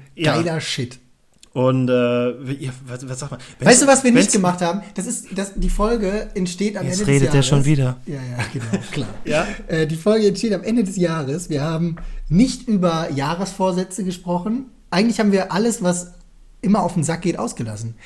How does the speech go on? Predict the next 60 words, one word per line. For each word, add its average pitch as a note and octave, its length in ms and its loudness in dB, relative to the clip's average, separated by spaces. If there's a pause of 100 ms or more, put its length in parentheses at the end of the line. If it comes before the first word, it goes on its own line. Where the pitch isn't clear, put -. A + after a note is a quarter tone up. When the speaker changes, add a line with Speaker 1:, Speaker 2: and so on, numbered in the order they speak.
(120)
Speaker 2:
Wir C#3+ 120 2
haben E3 140 4
nicht, G3 260 0 (140)
was - 200 -6
war B2+ 80 -2
dein C3+ 160 -4
schönstes C3+ 440 -6
Erlebnis - 440 -8
zweitausendneunzehn? - 600 -6
Speaker 1:
Ja, D4 60 6
aber D#4 100 8
ey, D4+ 80 8
guck E4 120 2
mal, C#4+ 80 8
dafür C4 220 6
haben C4+ 60 6
wir C#4 60 6
uns C4+ 80 4
doch B3+ 100 6
gerade B3 220 4
entschieden, A#3+ 320 0
dass A#3+ 160 0
wir B3 60 -4
jetzt - 440 -4
Pause A#3 360 8
machen, C4+ 400 2
den A3+ 100 2
Leuten G3 340 4
sagen, G3+ 500 4 (360)
Speaker 2:
Ja, F#3+ 140 8
aber G3+ 80 10
du G3+ 80 12
kannst A3+ 260 10
doch B3 60 10
Speaker 1:
empfehlt A#3+ 100 10
Speaker 2:
nicht - 140 6
Speaker 1:
das G3+ 160 8
Speaker 2:
in - 20 4
Speaker 1:
euren F#3+ 300 6
Freunden. F#3+ 800 2
Speaker 2:
Du F3+ 100 -8
kannst G#3 200 2
ja G#3+ 60 4
dann G3+ 120 4
nicht F#3+ 160 -2
nächstes G3+ 340 0
Jahr F#3 160 2
mit F3 300 -2
alten, G3 600 -4
mit F3 260 -6
alten G3 320 -2
Dingen F#3 240 -2
aus E3+ 220 -6
zweitausend, E3 420 -6
zweitausendneunzehn E3 600 -4
anfangen. D#3 300 -2
Speaker 1:
Nein, C#4 280 4
wir G3+ 100 2
ballern A#3+ 320 2
einfach A#3 260 0